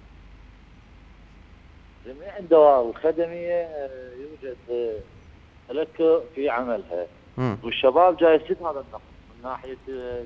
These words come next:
Speaker 1: تأجير، من ناحية، آه، رفع الأرصفة، من ناحية، آه، حتى أعمدة الإنارة داخل القضاء الشباب جاي تناشد الجهات المعنية حتى يقومون بإصلاحها.
Speaker 2: مم.
Speaker 1: جميع الجوانب الخدمية الشباب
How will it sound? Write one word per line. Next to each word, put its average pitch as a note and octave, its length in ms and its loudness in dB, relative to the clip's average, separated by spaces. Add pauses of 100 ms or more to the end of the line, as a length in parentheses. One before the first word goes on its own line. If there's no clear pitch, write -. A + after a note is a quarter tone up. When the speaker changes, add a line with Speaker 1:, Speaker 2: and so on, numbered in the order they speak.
(120)
Speaker 1:
تأجير، C3+ 560 0
من A#2+ 180 -8
ناحية، A#2+ 460 2 (160)
آه، A#2 280 6 (480)
رفع A#2+ 220 -6
الأرصفة، C#3+ 760 -4
من B2+ 200 -4
ناحية، B2 480 2 (160)
آه، A#2+ 300 4 (380)
حتى F3+ 280 4
أعمدة F#3+ 280 2
الإنارة E3 520 4
داخل D#3 320 4
القضاء D3+ 480 6
الشباب C#3 480 4
جاي C3+ 220 6
تناشد C#3+ 440 0
الجهات B2+ 440 -12 (180)
المعنية C#3+ 680 -18 (680)
حتى D#3 720 -10
يقومون C3+ 480 -10
بإصلاحها. A2+ 720 -2 (220)
Speaker 2:
مم. B2+ 200 -2 (280)
Speaker 1:
جميع F#3 340 -6 (100)
الجوانب C#3+ 800 4
الخدمية D3 520 -6
الشباب D#3 440 0